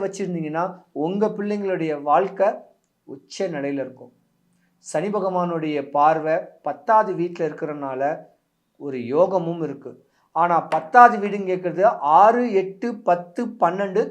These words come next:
துர்ஸ்தானம். அந்த துர்ஸ்தானத்துல வந்து கெட்டு போச்சுன்னா உங்க பிள்ளைங்க, படிக்கிற பிள்ளைங்க, ஒரு பதினேழு வயசுல இருந்து பத்தொன்பது வயசுக்குள்ள படிக்கிற பிள்ளைங்க காதல்னு சொல்லக்கூடிய மோகத்துல லைஃபை இழந்துடுவீங்க.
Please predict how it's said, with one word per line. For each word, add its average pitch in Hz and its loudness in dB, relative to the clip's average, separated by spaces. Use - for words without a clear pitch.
துர்ஸ்தானம். 220 4
அந்த 220 2
துர்ஸ்தானத்துல 269 6
வந்து 214 -2
கெட்டு 262 4
போச்சுன்னா 165 2
உங்க 165 -2
பிள்ளைங்க, 240 4
படிக்கிற 262 4
பிள்ளைங்க, 190 0
ஒரு 175 0
பதினேழு 190 2
வயசுல 196 2
இருந்து 170 -2
பத்தொன்பது 202 0
வயசுக்குள்ள 196 0
படிக்கிற 196 0
பிள்ளைங்க 170 -2
காதல்னு 190 4
சொல்லக்கூடிய 180 0
மோகத்துல 165 0
லைஃபை 214 -2
இழந்துடுவீங்க. 214 -10